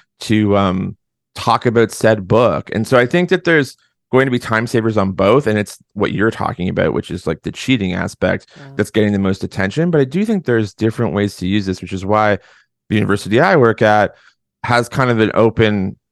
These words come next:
Speaker 1: concept to this, which is, like, some teachers are gonna use it, some teachers are gonna ban it. Um, it's, it's a way to how to, like, interact with it that I think is the key.
Speaker 2: Yeah. So how will this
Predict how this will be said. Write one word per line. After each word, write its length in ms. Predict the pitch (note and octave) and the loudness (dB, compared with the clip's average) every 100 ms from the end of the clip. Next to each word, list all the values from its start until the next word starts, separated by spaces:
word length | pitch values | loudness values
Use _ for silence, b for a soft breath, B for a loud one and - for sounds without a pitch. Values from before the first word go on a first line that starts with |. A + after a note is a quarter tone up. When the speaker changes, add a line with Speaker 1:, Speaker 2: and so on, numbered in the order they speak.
| _ _ _ _ | _ _ _ _
Speaker 1:
concept 500 | - A#2+ A2+ A2 - | -2 0 0 -2 -2
to 80 | G#2 | -2
this, 240 | G2 F2 | -2 -2
which 160 | F#2 - | -4 -6
is, 120 | F#2 | -4
like, 160 | F#2 D#2 | -4 -4
some 200 | - G2 | -6 -2
teachers 340 | G2+ G2 G2 | -2 -2 -2
are 80 | G2 | 0
gonna 160 | F#2 F#2 | -2 -2
use 240 | F2+ A#2 | -2 0
it, 180 | B2+ - | 0 -2
some 200 | - F#2+ | -6 -6
teachers 240 | F#2+ F#2+ | -4 -4
are 40 | F#2 | -4
gonna 140 | F#2 | -4
ban 320 | F2+ D#2+ B1 | -4 -4 -4
it. 160 | G1+ - b b b _ - | -6 -10 b b b _ -4
Um, 480 | F#2 F2+ F#2 F#2 - _ _ _ _ _ _ _ - | -2 -2 -2 -6 -10 _ _ _ _ _ _ _ -4
it's, 280 | A#2+ - | -4 -2
it's 180 | - A#2+ | -4 0
a 80 | B2 | 0
way 240 | A2+ A#2+ | 2 2
to 80 | A#2+ | 0
how 160 | A#2+ A#2 | 0 0
to, 80 | A2+ | 0
like, 220 | G2+ - | -2 -2
interact 580 | G2+ G#2 G2 F2+ G#2+ F#2 | -4 -2 -2 -4 -6 -8
with 180 | G2 | -6
it 280 | E2+ D2 - _ - | -4 -4 -6 _ -20
that 260 | A1+ F#2 F#2 | -10 -6 -6
I 80 | |
think 300 | F2 - F2+ | -6 -8 -8
is 120 | F2 - | -8 -10
the 80 | |
key. 360 | - - D2+ - _ | -16 -14 -14 -14 _
Speaker 2:
Yeah. 260 | D3+ C#3+ B2+ _ _ _ _ _ _ | -12 -12 -14 _ _ _ _ _ _
So 140 | D4 | -2
how 540 | C4 C#4+ F4+ G#4+ G#4 - | 0 -2 -4 -4 -4 -6
will 260 | G3+ A3+ A#3+ | -2 -2 0
this 360 | A3 D#3 - | 0 0 -4